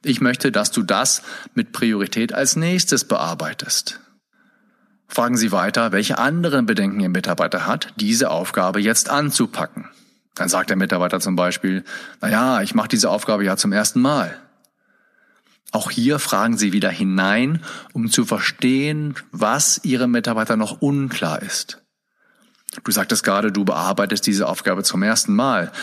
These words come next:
Du hast aber auch das Projekt B und C in letzter Zeit auch bearbeitet. Und das ist ja ganz ähnlich wie das Projekt A.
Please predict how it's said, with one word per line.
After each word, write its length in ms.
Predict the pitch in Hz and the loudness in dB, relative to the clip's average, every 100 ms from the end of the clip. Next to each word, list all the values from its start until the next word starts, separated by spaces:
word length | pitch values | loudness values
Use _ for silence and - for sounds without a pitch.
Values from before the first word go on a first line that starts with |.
| - - | -10 -6
Du 220 | 123 110 101 | -2 0 2
hast 200 | 117 113 | 2 2
aber 220 | 101 87 | 0 0
auch 160 | 98 | -2
das 200 | - 95 | -2 -2
Projekt 440 | - 101 87 - - | -2 -2 -2 -4 -2
B 400 | 104 110 113 120 | 0 2 0 0
und 240 | 110 104 | -2 0
C 420 | - 151 165 190 | 0 2 0 0
in 80 | 151 | 0
letzter 280 | 110 - 104 | 0 0 -2
Zeit 340 | - 92 87 | 0 0 0
auch 320 | 131 165 180 - | -2 0 -2 -2
bearbeitet. 800 | - 87 90 - - - - - - _ _ | 0 0 -4 -6 -8 -10 -12 -16 -20 _ _
Und 180 | 117 98 | -2 0
das 160 | - | 2
ist 140 | 110 - | 2 2
ja 100 | 113 | 2
ganz 360 | 104 - 233 | 2 2 2
ähnlich 400 | 120 110 110 101 | 2 2 2 0
wie 60 | 107 | 0
das 140 | 104 | 0
Projekt 380 | - 110 98 98 | 0 0 0 0
A. 260 | 151 135 | 0 0